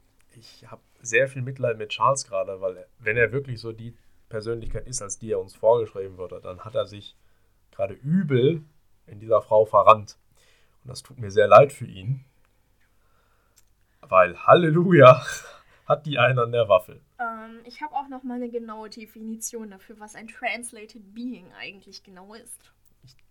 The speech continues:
Speaker 1: ging jetzt davon aus, es ist ein übersetztes Wesen, aber es klingt komisch.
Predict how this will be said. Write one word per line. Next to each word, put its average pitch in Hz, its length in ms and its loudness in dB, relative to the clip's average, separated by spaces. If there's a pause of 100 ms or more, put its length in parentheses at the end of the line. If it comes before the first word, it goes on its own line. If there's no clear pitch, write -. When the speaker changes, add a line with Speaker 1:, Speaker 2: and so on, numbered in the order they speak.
Speaker 1:
ging 120 180 -10
jetzt 123 140 -6
davon - 220 -10
aus, - 140 -8
es - 100 -8
ist - 60 -10
ein 127 120 -18
übersetztes 120 680 -2
Wesen, 123 380 -4
aber - 260 -12
es - 240 -20
klingt 120 200 -14
komisch. - 460 -10